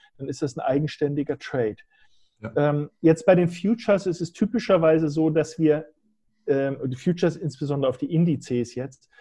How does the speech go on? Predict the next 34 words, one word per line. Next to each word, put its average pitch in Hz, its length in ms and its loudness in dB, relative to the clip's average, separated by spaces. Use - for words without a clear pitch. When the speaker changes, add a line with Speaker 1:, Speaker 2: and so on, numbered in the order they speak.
Speaker 1:
dass - 220 -4
wir 139 80 2
dort 135 340 0
gar 139 220 -2
nicht 131 160 -6
das 131 140 -8
Längerfristige 131 760 -2
so 123 160 -4
in 123 120 -8
diesem 123 300 -4
Sinne 120 240 -6
machen, 117 320 -8
sondern 120 240 -8
das 117 200 -10
würden 131 280 -4
wir, 123 220 -4
in 131 180 -4
der 120 160 0
Regel 151 240 4
machen 131 220 0
wir 135 80 -2
das 127 160 -4
bei 110 120 -4
Einzelaktien. - 800 -8
Wobei 147 260 4
wir 151 100 6
Speaker 2:
Mhm. 143 60 4
Speaker 1:
aber 135 100 2
auch - 60 -10
einige 151 340 0
Einzelaktien 139 640 -4
im 131 120 -10
Intraday-Bereich 117 800 -6
handeln. 113 300 -16